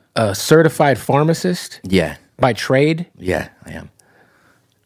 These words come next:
Speaker 2: And I own a pharmacy in Tarzana. Um, yeah, man, that's, like, the, the, the immigrant Armenian thing is, like,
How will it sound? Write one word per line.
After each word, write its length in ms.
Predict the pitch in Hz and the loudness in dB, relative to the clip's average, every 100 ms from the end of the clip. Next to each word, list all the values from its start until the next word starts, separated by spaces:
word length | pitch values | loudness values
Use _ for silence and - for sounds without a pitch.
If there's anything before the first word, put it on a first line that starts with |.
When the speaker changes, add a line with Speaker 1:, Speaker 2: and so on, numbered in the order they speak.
| _ - | _ -10
Speaker 2:
And 140 | 87 | -6
I 100 | 85 | -2
own 180 | 95 90 | -2 -2
a 40 | |
pharmacy 560 | - 95 95 92 - 95 | -4 -4 -2 -2 -2 -4
in 120 | 87 | -6
Tarzana. 720 | - 90 82 90 87 90 87 _ _ _ - - - | -4 -4 -2 -2 0 0 -4 _ _ _ -16 -16 -10
Um, 360 | 82 85 82 80 78 | -4 -2 -4 -6 -2
yeah, 240 | 90 135 | 2 4
man, 260 | 131 131 123 | 4 2 2
that's, 240 | 123 131 | 0 0
like, 200 | 147 143 | 0 0
the, 120 | 135 123 | 0 0
the, 200 | 104 104 | -2 -4
the 200 | 101 131 | -2 0
immigrant 600 | 135 123 127 127 120 - | 2 2 4 4 2 -2
Armenian 560 | 117 117 120 123 117 107 | -2 0 2 4 4 2
thing 280 | 104 113 110 | 0 2 2
is, 140 | 98 104 | 0 -2
like, 340 | 104 101 | -2 -4